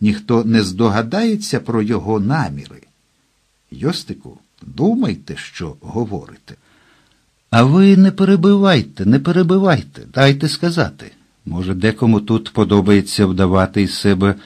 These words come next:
гуру велемудрого. Може, йому цього в житті не вистачало, і він використовує нас, щоби втілювати свої брудні фантазії? Хіба вам таке в голову не приходило?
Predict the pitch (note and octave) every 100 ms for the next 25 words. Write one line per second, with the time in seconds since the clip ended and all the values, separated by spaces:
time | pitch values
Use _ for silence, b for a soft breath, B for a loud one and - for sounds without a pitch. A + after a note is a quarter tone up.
0 | B B B F#2 F2+ G2+ G2 G2+ G#2 -
1 | A2+ C3+ D#3+ D3 F2+ - - - _ _
2 | b b b b b G2+ G2 G2+ F#2+ G2+
3 | G#2 G2+ G#2 - A2+ G2+ G2+ F2 F2+ G2+
4 | - G#2 G2+ G2 F#2 - G2+ - G#2 G#2+
5 | B2+ A#2+ G#2+ G#2 G#2 G2+ G#2 F#2+ G2 -
6 | F#2+ - - F#2+ F2+ F2 C#2+ C#2+ G#2+ -
7 | A2 G2+ F#2 - G#2 F#2 F#2+ G2+ G#2+ G2
8 | G2 G2 G2+ G2 G2+ G#2 B2 B2+ G#3 G3
9 | C#3+ - - _ B B B B B A#2
10 | A2 A#2+ A#2 A2+ G#2 G#2+ G#2+ A2+ G#2+ F#2+
11 | A2+ G2 F#2+ F#2 F#2+ F#2+ G2+ F#3 A#3 A#3+
12 | C2+